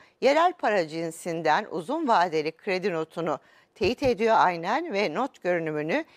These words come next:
negatife revize ettiğini belirtiyor. Bir aşağı yönlü revize görüyoruz Türk Telekom'da. Ancak hissenin sıfır nokta yetmiş yedilik bir değer artışı var ve hissede on lira eşiğine kadar yükseliş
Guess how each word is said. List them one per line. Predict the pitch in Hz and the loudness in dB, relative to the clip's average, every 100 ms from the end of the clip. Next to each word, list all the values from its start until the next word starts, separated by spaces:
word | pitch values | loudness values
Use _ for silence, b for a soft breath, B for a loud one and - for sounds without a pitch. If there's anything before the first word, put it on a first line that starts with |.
| b - | b -4
negatife | 269 226 185 165 - 208 247 202 | 0 0 -2 -10 -8 -2 -2 -2
revize | 175 156 - 143 | -4 -8 -4 -4
ettiğini | 143 _ _ 165 160 147 233 185 | -4 _ _ -8 -6 -4 -4 -2
belirtiyor. | 160 143 147 - 147 190 220 | -2 -2 -4 -4 2 2 2
Bir | 170 220 B B B | -2 -4 B B B
aşağı | 156 - 185 185 | -6 0 2 2
yönlü | 143 151 196 240 | 0 -4 -2 0
revize | 170 143 143 170 156 | 0 -4 -6 -6 -2
görüyoruz | 143 131 160 233 - | -2 0 0 0 -4
Türk | - 156 - | -10 -10 -6
Telekom'da. | 151 151 - 139 131 226 285 B B - | -4 -2 0 0 0 -2 -2 B B 0
Ancak | 202 165 160 | 0 -2 -10
hissenin | _ 170 - 196 | _ -16 -6 -6
sıfır | 226 - - 147 - - | -6 -14 -12 -10 -10 -10
nokta | 143 - - 175 208 | -10 -10 -4 0 0
yetmiş | 165 143 160 - | -2 -8 -14 -12
yedilik | 139 147 226 - - | -10 -6 -6 -8 -2
bir | 220 247 b b - | -2 -2 b b 0
değer | 185 196 | 2 4
artışı | 170 156 156 175 - 185 | 4 2 0 -10 -8 -4
var | 160 262 311 b b - | 2 2 0 b b -4
ve | 202 202 | -2 -2
hissede | 185 - 170 - 233 269 - | -6 -6 -6 -2 -2 -2 0
on | 202 269 | 0 2
lira | 202 156 131 | 0 0 0
eşiğine | 147 - 165 151 151 | -2 -6 -8 -4 -4
kadar | - 143 151 147 | -2 0 2 0
yükseliş | 143 - - 170 277 | -2 -10 -6 -4 -4